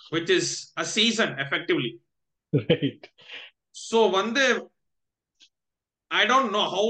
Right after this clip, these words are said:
Speaker 1: long can we persist with a guy who cannot stay fit in a, if the
Speaker 2: Hmm.
Speaker 1: same injury problems persist with him this season, then I am sorry to say we might have to look beyond him. அது வந்து, because you can't keep on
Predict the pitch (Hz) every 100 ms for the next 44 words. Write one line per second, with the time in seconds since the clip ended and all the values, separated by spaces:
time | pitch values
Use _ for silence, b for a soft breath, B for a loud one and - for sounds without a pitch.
0 | 220 220 220 208 202 185 185 190 196 202
1 | - 170 170 165 185 185 175 175 160 175
2 | - - 170 170 170 160 160 120 - 165
3 | 170 - _ _ _ _ - 123 123 226
4 | 262 226 226 233 214 202 208 208 - 202
5 | 202 214 208 190 196 196 175 170 185 180
6 | 202 190 165 156 - _ _ _ _ _
7 | _ _ 151 170 180 - 180 202 202 190
8 | 196 196 175 160 165 185 175 180 180 170
9 | 160 139 135 131 123 _ _ _ - -
10 | _ - 135 143 165 180 165 - _ _
11 | _ - - 170 185 185 180 196 196 226
12 | 214 202 196 208 202